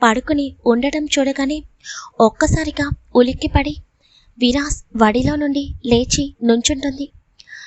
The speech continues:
"ఇదేంటి, నేను అలా ఎలా విరాస్ సార్ వడిలో పడుకున్నాను?" అని మనసులో అనుకుంటూ విరాస్ వైపు చూడగానే విరాస్ పడుకుని ఉన్నట్టు వసుకి అనిపిస్తుంటే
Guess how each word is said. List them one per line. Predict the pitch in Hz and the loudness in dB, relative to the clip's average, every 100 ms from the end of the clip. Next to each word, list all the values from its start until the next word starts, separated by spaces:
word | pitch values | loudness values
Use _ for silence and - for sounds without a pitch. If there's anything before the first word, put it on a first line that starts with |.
| - _ | -20 _
"ఇదేంటి, | 240 240 320 311 302 - - - | -4 -2 -4 -6 -12 -14 -16 -2
నేను | 269 294 285 277 - | 0 0 -2 -8 -2
అలా | 233 233 | 0 0
ఎలా | 294 311 294 285 - _ _ | 0 -2 -4 -8 -18 _ _
విరాస్ | 233 240 277 285 | 0 0 0 -4
సార్ | 302 294 - | -4 -4 -4
వడిలో | 220 226 269 285 - - 262 | 0 2 2 -2 -6 -2 2
పడుకున్నాను?" | 254 254 294 285 285 - | 2 0 0 0 -2 0
అని | 294 285 285 _ - - - - | 0 0 -4 _ -20 -20 -18 -6
మనసులో | 233 220 269 - 302 294 - | 0 0 2 0 0 -4 -2
అనుకుంటూ | 247 240 277 294 311 311 - _ - - _ 214 | -2 0 -2 -2 -2 -6 -10 _ -20 -20 _ 0
విరాస్ | 233 262 302 - | 2 2 0 0
వైపు | 302 - 294 285 - | -2 -2 -6 -8 -4
చూడగానే | - 240 262 285 277 311 - - - - - - | 0 2 0 -2 -2 -6 -12 -20 -20 -20 -20 -6
విరాస్ | 220 233 302 302 - - - _ - | 2 2 2 -2 -4 -8 -14 _ -2
పడుకుని | 233 220 - 302 | 0 0 -4 -4
ఉన్నట్టు | 294 269 294 - 294 - _ - 220 | 0 0 -2 -2 -4 -4 _ -6 0
వసుకి | 226 - 302 311 294 - - | 2 2 0 -2 -10 -8 -2
అనిపిస్తుంటే | 226 240 - - 302 277 302 | 0 0 0 -2 0 -2 -2